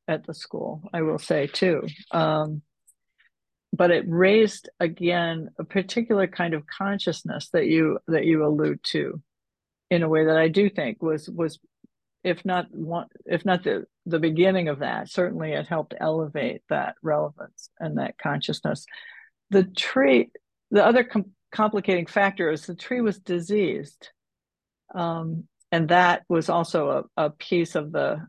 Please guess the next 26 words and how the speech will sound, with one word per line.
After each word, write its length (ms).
it 160
was, 360
uh, 160
diseased 540
and 140
therefore, 540
um, 340
uh, 240
unst-, 500
unstable, 880
relevant 540
to 300
whatever 720
might 320
even 360
have 200
been 160
able 360
to, 280
uh, 200
to 80
be, 280
to 100
be 140
addressed 500
or, 260